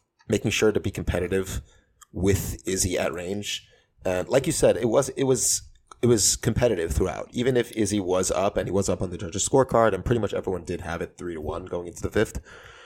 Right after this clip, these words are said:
Um, man, like, it, it's different than the Usman Edwards fight because of that. Like, e-, even though Leon was, like, making it competitive, there was such a clear, there was such a clear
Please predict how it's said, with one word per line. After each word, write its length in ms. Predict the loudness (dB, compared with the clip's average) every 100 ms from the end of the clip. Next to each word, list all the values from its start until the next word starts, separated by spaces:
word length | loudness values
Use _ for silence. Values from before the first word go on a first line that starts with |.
| -20 _ -2
Um, 480 | 2 2 -2 -8 -16 _ _ _ _ _ _ _ _ _ _
man, 340 | 4 6 4 0
like, 300 | 0 0 -2 _ _ _ _ _ _
it, 140 | -2 2
it's 200 | 0 0
different 360 | 2 2 2 2
than 140 | 2
the 80 | 2
Usman 600 | 0 2 2 2 0 -2 0
Edwards 340 | 0 0 -6
fight 280 | -4 -4 -4
because 440 | -6 -2 0 0 -2
of 120 | -4
that. 300 | -4 -4 -10 _ _ _ _
Like, 280 | -4 -4 -4 -4
e-, 140 | -2 2
even 200 | 4 6
though 100 | 4
Leon 300 | 4 0 0
was, 160 | -2 -2
like, 200 | -4 -2
making 320 | -2 -2 -2
it 120 | -4
competitive, 460 | -6 -2 2 0 0 0
there 100 | 0
was 140 | 2
such 180 | 0 2
a 60 | 0
clear, 840 | -2 -8 -6 -2 0 2 0 -2 _ _ _ _ _ _ _ 2
there 100 | 4
was 120 | 4
such 140 | 2
a 60 | 0
clear 680 | -4 -6 -4 0 0 -2